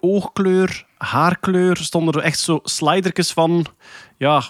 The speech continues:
van, van, eh, wit blond naar heel donker haar en waar verwachten we het. Maar daar zit dan een foutenmarge op. Maar als ik het goed begrijp, de, de, want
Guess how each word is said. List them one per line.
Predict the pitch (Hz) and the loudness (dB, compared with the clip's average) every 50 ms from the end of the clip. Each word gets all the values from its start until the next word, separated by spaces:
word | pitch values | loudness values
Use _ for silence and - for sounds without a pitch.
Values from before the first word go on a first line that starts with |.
| - - 165 170 | -8 -12 -12 -4
van, | 143 143 143 151 160 | -2 0 0 0 0
van, | 147 143 143 139 143 147 - - - _ | 0 0 2 2 0 0 -4 -8 -10 _
eh, | - 156 147 | -2 -2 0
wit | - 151 127 170 202 156 143 120 | 0 0 0 0 0 0 -4 -4
blond | 117 147 151 170 196 202 190 - - - - | 0 0 2 2 2 0 -4 -6 -10 -12 -6
naar | - 156 147 143 143 127 | -2 0 2 2 2 2
heel | 117 143 170 165 135 | 0 0 0 0 0
donker | 127 170 180 165 156 127 | 0 -2 0 0 -2 -4
haar | 110 113 131 156 175 180 | -2 0 2 2 2 2
en | - 165 147 139 | 2 0 0 2
waar | 127 131 147 160 143 | 2 2 0 0 0
verwachten | 120 120 117 117 143 - - - 208 | 0 -2 0 0 -2 -2 -2 -2 -2
we | 214 226 | -2 -4
het. | - 160 | -2 -4
Maar | 160 151 | -2 -2
daar | 151 143 | -2 -2
zit | 147 | 0
dan | - 147 123 | 0 -2 -2
een | - | -2
foutenmarge | - - 139 175 - 185 202 214 196 226 | -2 -2 -2 -2 0 -2 -2 -2 0 -2
op. | 254 - - - - - - - - - - - - - - - _ - | -2 -4 -6 -12 -16 -16 -14 -14 -14 -14 -14 -16 -16 -18 -20 -20 _ -8
Maar | - 123 151 - | -4 -2 -2 0
als | - 165 156 | 0 0 0
ik | 143 135 | 0 -2
het | 123 - | -4 -2
goed | - 247 | -2 0
begrijp, | 208 185 - 131 180 220 220 - - - | 0 0 0 0 0 0 0 -2 -8 -18
de, | 156 123 143 131 127 123 - _ _ _ _ _ _ _ - 131 131 | -6 -2 0 0 0 0 -2 _ _ _ _ _ _ _ -20 -20 -6
de, | - 143 135 123 120 120 - - _ _ _ _ _ _ _ _ _ _ _ _ _ | -2 0 2 2 2 0 0 -4 _ _ _ _ _ _ _ _ _ _ _ _ _
want | - 143 139 139 - | -2 -2 -2 -2 -6